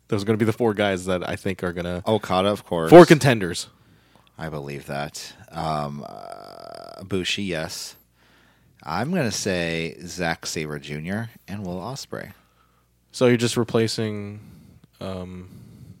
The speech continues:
Speaker 1: you're just putting, uh, Sabre Junior in spite of
Speaker 2: Tanahashi?
Speaker 1: Yeah.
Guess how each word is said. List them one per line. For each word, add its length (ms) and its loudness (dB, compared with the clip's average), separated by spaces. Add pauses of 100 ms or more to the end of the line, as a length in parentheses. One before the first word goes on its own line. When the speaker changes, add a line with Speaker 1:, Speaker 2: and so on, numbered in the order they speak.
(960)
Speaker 1:
you're 120 -4
just 160 -8
putting, 400 -6
uh, 380 -8 (460)
Sabre 240 -4
Junior 640 -8
in 200 -14
spite 360 -12
of 320 -10 (260)
Speaker 2:
Tanahashi? 680 -12
Speaker 1:
Yeah. 220 -8